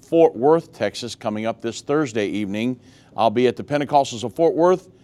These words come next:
ten two sixty-four West Point Boulevard. And, uh, this will be Thursday evening from s-, at, starting at seven thirty.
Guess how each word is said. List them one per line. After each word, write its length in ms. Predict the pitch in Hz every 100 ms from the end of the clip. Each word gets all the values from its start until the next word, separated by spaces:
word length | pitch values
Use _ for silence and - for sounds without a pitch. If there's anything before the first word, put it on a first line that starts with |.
| _ _
ten 380 | - 185 185 180
two 240 | - 190 180
sixty-four 680 | 190 - 160 147 175 190
West 380 | 147 143 160 -
Point 280 | 180 175 120
Boulevard. 560 | 143 160 165 170 190 190 _ _ _ _ _ -
And, 360 | 110 113 113
uh, 340 | 87 120 123 117
this 220 | 139 -
will 80 | 127
be 160 | 127
Thursday 460 | 113 156 165 135 139
evening 420 | 131 165 170 180
from 180 | 160 123
s-, 240 | 110 - -
at, 380 | 123 120 - -
starting 320 | - 143 143
at 80 | 123
seven 340 | - 156 160
thirty. 320 | 156 170 110